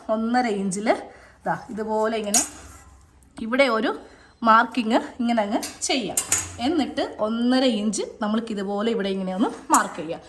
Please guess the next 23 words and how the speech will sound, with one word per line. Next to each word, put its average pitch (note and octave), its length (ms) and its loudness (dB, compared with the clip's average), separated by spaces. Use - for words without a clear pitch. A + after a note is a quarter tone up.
എന്നിട്ട് G4 280 2
ഇവിടെ A#3 180 4
നിന്ന് G#3 200 -4
ഒന്ന് A#3 180 -6
കുഴിച്ച് G3+ 360 -6
വരച്ച് B3 320 -6
കാണിച്ചു E3+ 240 -14
തരാം. - 140 -14
ആം A#3 200 -4
ഹോൾ C4 200 -4
കർവ് C#4+ 260 -2
ഉണ്ടെങ്കിൽ C4 280 -2
അതെടുക്കാം, G#3+ 420 0
അല്ലാന്നുണ്ടെങ്കിൽ A3+ 640 4
ഇതാ F3+ 140 2
ഇതുപോലെ G#3 640 0
ഇങ്ങനെ G3 260 0
വെച്ച് G3 280 -2
ഈ - 20 -4
ഒരു G#3+ 160 2
മാർക്കിങ്ങിലേക്ക് G#3 680 0
കൊടുത്തിട്ട് G#3 460 2
നേരെ G3+ 400 2